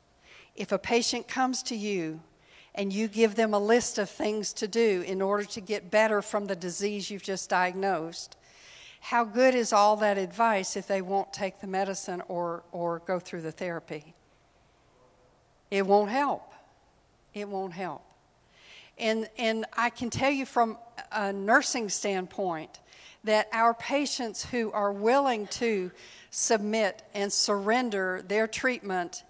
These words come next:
into our hands and actively participate in planning that treatment, Connie, wouldn't you say they almost always do better? Yeah,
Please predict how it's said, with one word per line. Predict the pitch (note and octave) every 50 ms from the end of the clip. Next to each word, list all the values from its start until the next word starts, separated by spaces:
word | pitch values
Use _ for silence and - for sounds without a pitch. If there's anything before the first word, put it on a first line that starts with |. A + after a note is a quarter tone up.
| -
into | A3 G#3+ G#3+ G3 A3+ G#3+ -
our | - G3+ G3+ G3+ G3 G3
hands | F3 - G#3+ G#3+ G3+ G3 F#3 F3 F3+ -
and | - - G3+ F#3+ -
actively | - A3 A#3 A3 - B3+ A#3 G#3 A3 A3
participate | G#3+ - - G#3+ G#3+ - - C4 C4 - - B3 A3+ - A3+ G3+ F3+ E3+ F3+ - - - - - - - -
in | - A3 G3+
planning | F#3 - - - B3 C4 C#4 C#4 C4 A#3+ A3
that | G#3 F#3+ F#3+ - -
treatment, | - - D4 D#4 C#4+ - G#3 F#3 F3+ F3+ - - - _ _ _ _ _ _ _ _ _ _ _ _ _ _ _ _ _ _ -
Connie, | - - A#3 B3 B3+ B3+
wouldn't | A#3+ A#3 A3+ A3 -
you | B3+ A#3+
say | - - C4 A#3+ A#3
they | A3 A#3 A3 -
almost | - G#3+ A3 A3+ A3+ G#3+ - - - -
always | F#3+ F#3+ G#3+ A3 A3 A3+ A3+ A3 A3 A3 - -
do | - G3+ A3 A3
better? | G#3 G#3 A3 A3 A3 A#3+ B3 C4+ - - - - _ _ _ _ _ _ _ _ _ _ _ _ _ _ -
Yeah, | G3+ G3 F#3+ F#3+ E3+